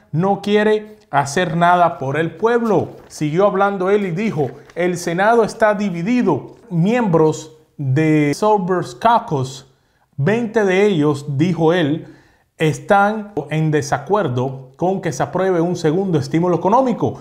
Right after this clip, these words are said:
No quieren gastar un centavo y yo y Nancy Pelosi estamos listos para ayudar al pueblo.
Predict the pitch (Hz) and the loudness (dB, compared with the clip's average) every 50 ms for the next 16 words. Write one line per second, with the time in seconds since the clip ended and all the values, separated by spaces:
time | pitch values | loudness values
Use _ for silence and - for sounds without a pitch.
0 | - - _ 151 175 190 185 - 208 208 202 208 208 190 175 156 131 - 214 202 | -16 -8 _ 0 2 2 2 2 2 0 2 2 0 0 0 0 2 2 2 2
1 | 196 190 - - 214 226 233 226 208 - 202 180 160 - - 214 208 208 196 180 | 2 0 -2 -4 -4 -2 -2 -2 -2 -2 -2 -2 -2 -2 2 2 2 4 4 2
2 | 147 117 - - - - _ _ 147 147 147 135 147 185 208 220 226 208 196 190 | 0 -2 -2 -8 -16 -20 _ _ -4 -2 -2 0 2 2 2 2 2 2 0 0
3 | 196 185 190 208 196 - 190 170 180 185 170 175 202 180 160 131 - 175 175 180 | 0 0 -4 -8 -6 -4 -2 0 0 0 -2 -2 -4 -4 -6 -2 0 0 0 0
4 | 175 160 135 151 180 226 208 208 - - 208 196 - 160 147 139 135 135 139 156 | -2 -4 -4 -4 -2 -2 -4 -4 -4 -4 -4 0 0 0 0 0 -2 -2 0 0
5 | 160 160 151 156 - 202 202 202 190 165 131 107 | 0 0 0 -2 -2 -2 -2 0 0 -2 -4 -4